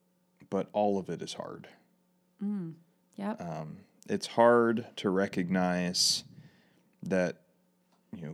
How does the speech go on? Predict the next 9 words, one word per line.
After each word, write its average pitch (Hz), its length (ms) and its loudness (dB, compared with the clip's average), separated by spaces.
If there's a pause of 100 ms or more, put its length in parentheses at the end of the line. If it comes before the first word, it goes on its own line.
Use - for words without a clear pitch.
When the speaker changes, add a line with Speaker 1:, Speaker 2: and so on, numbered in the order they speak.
Speaker 1:
we 92 240 0
can't 90 440 -4 (440)
fix - 460 -8
ourselves. - 800 -8 (1600)
It's - 520 -4 (400)
hard 104 640 4
to 90 180 -2
admit 82 600 -6 (580)
that 87 220 -4